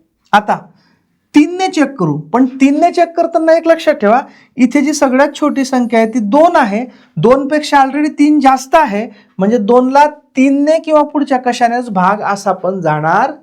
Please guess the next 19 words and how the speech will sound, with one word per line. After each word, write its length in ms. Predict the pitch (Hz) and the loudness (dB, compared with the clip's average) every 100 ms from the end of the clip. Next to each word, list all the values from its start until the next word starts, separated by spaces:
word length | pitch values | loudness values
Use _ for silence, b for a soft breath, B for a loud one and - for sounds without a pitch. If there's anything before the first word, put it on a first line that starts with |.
| - | -12
नाही, 480 | 139 143 143 165 147 | -4 -4 -2 -6 -4
त्याच्यामुळे 440 | 147 147 165 165 | -4 -4 -4 -4
इथे 140 | 160 | -4
थांबायचं. 540 | 220 311 339 254 156 - _ _ _ b b b b b - | -2 0 -2 -2 -8 -16 _ _ _ b b b b b 0
So 140 | 285 - | 0 -2
ही 280 | - 233 277 | -2 0 2
एक 240 | 302 320 - | 0 -2 -2
ट्रिक 220 | 339 339 | 0 2
आहे 140 | 294 | 0
की 80 | 285 | 0
जिथे 240 | 269 302 294 | -6 -4 -2
थांबायचं, 440 | 277 254 233 285 277 | 0 0 0 -2 -2
नाही 120 | 262 | 0
तर 100 | 302 | -2
इथे 260 | 277 277 | -4 -2
जर 120 | 277 294 | -2 -2
कुठेही 500 | 302 262 294 - - | -4 -4 -2 -4 0
एक 240 | 294 330 | 2 4
आला 240 | 311 226 | 2 0